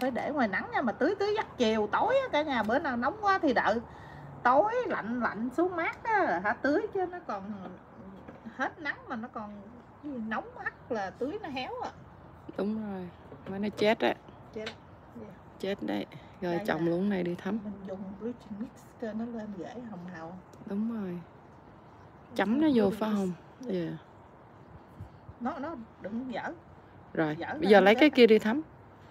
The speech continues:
Speaker 2: Làm cái kia luôn đi Thắm.
Speaker 1: Yeah, nó easy to fly off.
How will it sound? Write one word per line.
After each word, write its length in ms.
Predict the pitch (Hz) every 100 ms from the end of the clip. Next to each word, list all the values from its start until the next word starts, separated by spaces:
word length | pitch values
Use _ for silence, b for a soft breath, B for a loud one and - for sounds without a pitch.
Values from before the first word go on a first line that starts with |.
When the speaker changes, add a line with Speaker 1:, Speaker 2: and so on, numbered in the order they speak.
| - - -
Speaker 2:
Làm 180 | 170 175
cái 100 | 233
kia 200 | - 220
luôn 240 | 202 196
đi 80 | 190 190 208
Thắm. 140 | 208
Speaker 1:
Yeah, 200 | - -
nó 60 | 269 277
easy 300 | 254 240 226 202 -
to 60 | 208 208 185 - - - -
fly 240 | 190 185
off. 80 | 160